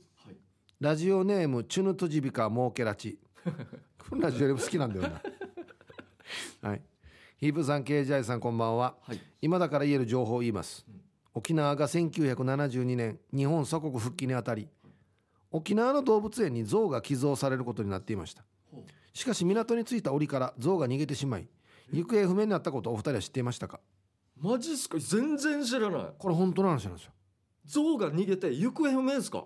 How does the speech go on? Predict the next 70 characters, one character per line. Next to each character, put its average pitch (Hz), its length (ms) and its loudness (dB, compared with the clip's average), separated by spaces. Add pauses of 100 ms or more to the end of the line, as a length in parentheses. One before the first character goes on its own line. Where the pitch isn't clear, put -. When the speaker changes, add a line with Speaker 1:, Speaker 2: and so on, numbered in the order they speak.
Speaker 2:
は 113 200 -4
い。 - 80 -8 (460)
Speaker 1:
ま 185 160 -4
す - 220 -4
ま 277 180 -4
す 285 180 -6
不 269 80 -6
思 196 180 -4
議 156 140 -6
で 156 100 -4
す 131 140 -10
ね。 87 120 -8 (220)
Speaker 2:
と 311 200 4
う 311 60 0
と 214 140 6
う 165 40 4
見 175 120 4
つ - 100 -6
か 190 120 4
ら 185 80 6
ず 160 120 -2
に、 151 220 -2 (140)
Speaker 1:
は 117 60 -20
い。 104 40 -18 (160)
Speaker 2:
今 277 260 2
日 156 220 0
に 147 60 2
至 139 140 2
り 139 80 2
ま 123 100 -2
す 123 100 -6
が、 113 160 -2 (520)
Speaker 1:
う 120 40 -20
ん。 98 120 -18 (100)
Speaker 2:
僕 165 260 0
は 185 100 4
真 185 220 0
相 170 180 0
を - 20 0
知 - 100 -6
っ - 40 -20
て 196 80 0
ま 165 100 0
す - 100 -12
よ。 - 100 -10 (600)
Speaker 1:
え？ 240 300 -2 (680)
Speaker 2:
そ 190 120 -2
の 202 120 2
と-、 208 380 2
Speaker 1:
当 - 60 -4
事 - 0 -
者？ 117 60 2
Speaker 2:
は 107 60 0
い。 - 120 -10
そ 170 180 0
の 170 100 2
当 185 220 4
時 151 100 2
の 127 140 2
沖 120 160 -2
縄 113 180 2
は 117 120 2
サ 151 140 0
ト 160 180 2
ウ 120 40 -2
キ 147 100 0
ビ 147 80 4
畑 143 340 -2
が 104 80 -2
多-、 113 260 -2